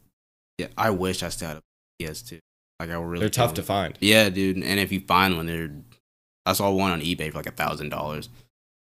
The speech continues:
Speaker 1: I'm not paying.
Speaker 2: Yeah, no,
Speaker 1: Like,
Speaker 2: thank you.
Speaker 1: <laughs> I wanna relive my childhood, but not that bad.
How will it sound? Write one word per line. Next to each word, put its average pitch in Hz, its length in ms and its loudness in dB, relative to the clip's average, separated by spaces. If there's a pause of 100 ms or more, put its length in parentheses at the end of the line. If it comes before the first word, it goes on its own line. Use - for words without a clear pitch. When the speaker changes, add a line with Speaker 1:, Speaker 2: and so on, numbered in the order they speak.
(560)
Speaker 1:
I'm 82 220 -6
not 73 160 -8
paying. - 240 -14 (400)
Speaker 2:
Yeah, 92 160 2
no, 92 120 2
Speaker 1:
Like, - 100 0
Speaker 2:
thank 131 240 4
you. 175 180 6
Speaker 1:
<laughs> - 40 -4
I 104 80 2
wanna 135 200 10
relive 135 240 8
my 117 120 4
childhood, 95 400 0
but 87 80 -6
not 87 300 -4
that 71 220 -8
bad. 67 220 -12